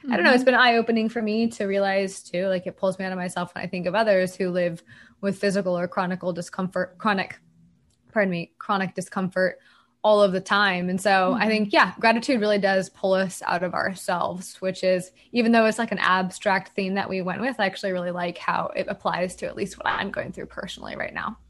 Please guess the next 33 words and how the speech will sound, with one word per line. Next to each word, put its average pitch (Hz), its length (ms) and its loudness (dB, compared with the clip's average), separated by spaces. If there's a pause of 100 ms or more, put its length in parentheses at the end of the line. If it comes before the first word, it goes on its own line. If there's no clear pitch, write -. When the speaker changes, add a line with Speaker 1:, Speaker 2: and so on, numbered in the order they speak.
(100)
Speaker 2:
Mm-hmm. 277 380 0 (800)
Yeah, 196 320 2
I, 220 420 -2 (180)
I 214 120 -6
l-, 202 200 -8
appreciate 185 560 -10
that. 185 200 -6
And 185 100 -6
it's 185 540 -12
absolutely 180 920 -6
a 196 80 -10
daily 175 360 -8
reminder 143 400 -10
for - 140 -8
all - 140 -8
of - 140 -14
us, - 340 -10 (160)
you 190 140 -8
know. 170 220 -10 (240)
Um, 175 500 -12 (340)
it's 202 220 -10
a 214 60 -8
hard, 202 260 -4
it's 226 160 -8
a 277 40 -6
hard 277 200 -4
one. 180 180 -2
It's 202 160 -10
one 226 220 -2
to 240 100 -8
easily, 240 560 -6
easily 247 380 -4
forget. 202 340 -4